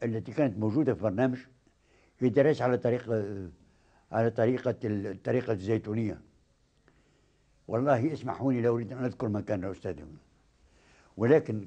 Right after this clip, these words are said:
كان هذا الأستاذ مكلفا في القسم العالي بأن يدرس لنا الأدب العربي،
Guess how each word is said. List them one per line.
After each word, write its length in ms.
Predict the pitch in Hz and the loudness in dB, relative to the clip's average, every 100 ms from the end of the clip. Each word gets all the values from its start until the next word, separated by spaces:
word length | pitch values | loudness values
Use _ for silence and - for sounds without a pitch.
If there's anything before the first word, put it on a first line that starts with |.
| - | 0
كان 180 | 160 135 | 2 6
هذا 240 | 127 117 | 4 4
الأستاذ 340 | 113 104 135 | 2 0 0
مكلفا 600 | 104 92 165 113 - 127 135 - | 0 4 4 4 0 -4 -4 -12
في 80 | 107 | -14
القسم 480 | 92 - 143 98 | -14 -8 -8 -6
العالي 300 | 95 98 110 - - _ - - _ _ | -2 0 -2 -6 -20 _ -20 -20 _ _
بأن 240 | 98 139 | 2 4
يدرس 340 | 147 156 151 135 | 4 4 4 4
لنا 360 | 127 139 185 | 2 4 2
الأدب 320 | 175 185 165 151 | 2 2 4 4
العربي، 360 | 156 143 113 | 6 4 0